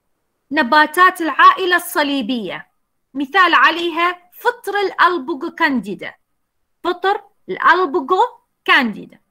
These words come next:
هذا الفطر يصيب نباتات العائلة الصليبية، وخصوصًا النباتات الوعائية. زين عيني؟ دورة الحياة أنتم ما مطالبين بها، فقط للإطلاع، بس أريدكم تعرفون شغلة. الألبوجينيسي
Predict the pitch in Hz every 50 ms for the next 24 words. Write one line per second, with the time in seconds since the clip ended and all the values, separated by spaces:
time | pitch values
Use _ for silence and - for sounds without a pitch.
0 | _ _ - _ - _ _ _ _ _ - - 381 453 494 494 466 415 403 -
1 | 392 381 381 370 370 320 - - 359 359 302 339 359 269 320 311 311 320 320 320
2 | 330 320 285 294 330 - - 294 277 269 269 - - 262 254 247 233 220 277 320
3 | 359 381 370 381 - 359 330 - - 403 392 392 - 392 392 392 359 330 302 285
4 | 233 285 277 277 277 - 370 381 370 370 339 330 302 277 254 226 240 247 254 247
5 | - - 320 320 302 262 233 220 185 143 147 - _ _ _ _ _ _ _ _
6 | _ _ _ _ _ - 226 190 214 240 240 240 214 233 262 269 294 349 415 415
7 | _ _ _ _ _ - - 247 415 466 466 440 - 370 320 - - 330 320 320
8 | 320 - 277 247 302 294 320 320 294 285 - 254 247 240 247 226 277 262 226 202
9 | 262 285 320 330 - 381 381 320 - - 254 262 - - - _ - 214 214 208
10 | 247 294 381 427 440 - - _ _ _ _ _ _ _ _ _ - 330 339 -
11 | - 359 415 415 - 427 359 - 339 311 339 302 - 392 415 381 - - 285 202
12 | 170 170 151 - _ _ _ _ _ _ _ _ _ _ _ _ _ _ _ _
13 | _ _ _ _ _ _ _ _ - 247 - - - 480 480 466 403 415 269 240
14 | 311 320 320 320 302 294 285 - - - 196 143 -